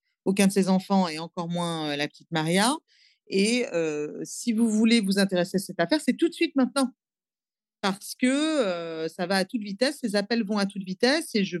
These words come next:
pense qu'elle aura une date d'exécution, euh, dans moins d'un an. » Donc, en fait, ça a été vraiment, euh, comme, euh,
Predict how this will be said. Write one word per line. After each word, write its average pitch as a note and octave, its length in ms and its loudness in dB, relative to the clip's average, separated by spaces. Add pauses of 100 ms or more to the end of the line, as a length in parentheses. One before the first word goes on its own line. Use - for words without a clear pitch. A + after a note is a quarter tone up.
(100)
pense C4+ 200 0
qu'elle A3+ 140 0
aura F#3+ 140 4
une G3 120 4
date G#3 180 0
d'exécution, G3+ 840 0
euh, F#3+ 60 2
dans F#3 140 4
moins B3 160 6
d'un C4 200 4
an. » A3 180 0 (580)
Donc, G3+ 120 0
en G3 80 4
fait, D4 180 2
ça A#3+ 140 0
a F#3+ 60 2
été G3 220 -2
vraiment, B3+ 600 0
euh, F#3+ 380 -2 (180)
comme, A3 220 2
euh, F3+ 320 0